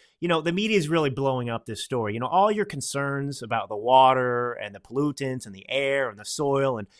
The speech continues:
the long-term health impacts, uh, well, you know, that's just, that's just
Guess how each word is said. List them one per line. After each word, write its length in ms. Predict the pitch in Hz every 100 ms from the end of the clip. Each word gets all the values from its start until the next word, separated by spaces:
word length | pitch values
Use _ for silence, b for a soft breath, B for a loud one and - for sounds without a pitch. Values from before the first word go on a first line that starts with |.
| b
the 100 | 135
long-term 560 | 139 185 190 190 170 143
health 300 | 139 156 156
impacts, 720 | 151 147 139 139 143 - - _ _ _ _ _ _ -
uh, 300 | 135 143 143 175
well, 300 | 240 214 208
you 120 | 240
know, 220 | 185 170 -
that's 300 | 180 240 -
just, 280 | 220 202 - _ _
that's 220 | 214 214
just 280 | - 196 -